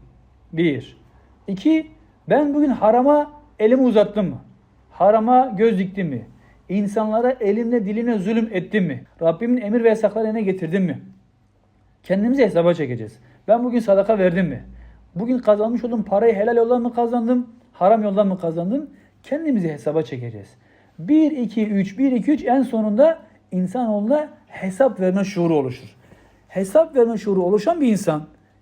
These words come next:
istese de istemese de harama el uzatamaz. Harama göz dikemez.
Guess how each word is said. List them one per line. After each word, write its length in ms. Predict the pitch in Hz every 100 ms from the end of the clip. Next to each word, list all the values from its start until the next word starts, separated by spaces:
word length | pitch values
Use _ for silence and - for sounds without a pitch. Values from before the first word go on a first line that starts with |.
| _ -
istese 440 | 185 214 190 254
de 60 | 220
istemese 500 | 185 294 277 202 180
de 40 |
harama 340 | 160 175 196
el 60 | 202
uzatamaz. 640 | 165 160 165 131 - - _ _
Harama 360 | - 156 185 202
göz 240 | 190 190
dikemez. 500 | 160 180 170 127 -